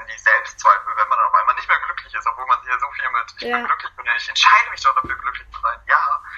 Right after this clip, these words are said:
Speaker 1: aber das bedeutet nicht auch, dass du auch nicht mehr Tiefpunkte haben darfst. Es wird
Speaker 2: Ja.
Speaker 1: genauso glücklich sein.
Speaker 2: Ja, total wichtige Perspektive und auch wenn man so den Hintergrund hat und einfach weiß, dass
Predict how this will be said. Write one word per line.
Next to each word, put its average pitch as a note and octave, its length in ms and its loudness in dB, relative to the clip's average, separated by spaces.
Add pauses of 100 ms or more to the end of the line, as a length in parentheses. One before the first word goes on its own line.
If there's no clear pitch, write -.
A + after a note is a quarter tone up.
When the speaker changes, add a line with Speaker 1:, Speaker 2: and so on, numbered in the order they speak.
(280)
Speaker 1:
aber - 280 6
das - 120 -4
bedeutet - 340 -2
nicht - 240 -6
auch, C3+ 200 2
dass - 140 -12
du - 80 -6
auch - 120 -2
nicht - 100 -16
mehr C#3+ 140 -10
Tiefpunkte - 480 -10
haben - 220 -6
darfst. - 280 -6 (140)
Es - 120 -20
wird B3 120 4
Speaker 2:
Ja. A3+ 120 4
Speaker 1:
genauso - 220 6 (220)
glücklich - 280 -14
sein. - 160 -16 (240)
Speaker 2:
Ja, A#3 280 2
total A#3 460 -2
wichtige A#3 380 -6
Perspektive A#3 840 -6
und G#3 180 -6
auch A#3 280 -2
wenn A#3 120 -4
man A3+ 180 -4
so A3 120 -4
den A3+ 160 -4
Hintergrund C4 560 -6
hat A#3 140 -6
und A3+ 100 -10
einfach G#3+ 340 -8
weiß, D#4+ 300 -2
dass A#3+ 200 -4